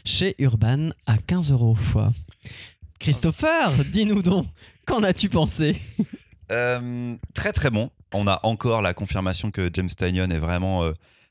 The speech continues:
Speaker 2: excellentissime sur le thriller fantastique, on va dire. Là, il est, on est, on n'est pas dans l'horrifique, euh, comme il a plus eu l'habitude de le faire, euh, sur Something,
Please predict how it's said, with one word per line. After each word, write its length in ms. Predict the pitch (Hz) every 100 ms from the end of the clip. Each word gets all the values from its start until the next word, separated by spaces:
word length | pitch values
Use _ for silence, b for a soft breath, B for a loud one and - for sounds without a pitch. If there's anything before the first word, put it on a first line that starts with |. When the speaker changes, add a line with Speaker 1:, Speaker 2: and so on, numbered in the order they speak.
| b
Speaker 2:
excellentissime 720 | 101 - 107 98 - 92 104 95
sur 440 | - 95 90 85 _
le 360 | 90 90 92 90 - _ _ -
thriller 1200 | - - - - - 104 104 104 107 104 98 87
fantastique, 880 | - 110 104 113 110 - - - -
on 140 | 113
va 140 | 110 113
dire. 260 | 120 165 233 B B B B
Là, 140 | 104 143
il 120 | 135
est, 200 | 131 104 _ _ _ _ - - 226 _ B B
on 100 | 131
est, 180 | 127 127 - _
on 80 | 123
n'est 100 | 131
pas 160 | 185
dans 100 | 170
l'horrifique, 580 | 123 117 120 107 131 127
euh, 180 | 113 104
comme 180 | 101 107
il 120 | 101
a 60 | 101
plus 300 | - 107 -
eu 80 | 107
l'habitude 380 | 104 95 -
de 100 | 98
le 80 | 98
faire, 320 | - 107 104
euh, 100 | 101
sur 240 | 90 98 90
Something, 520 | - 95 107 127 160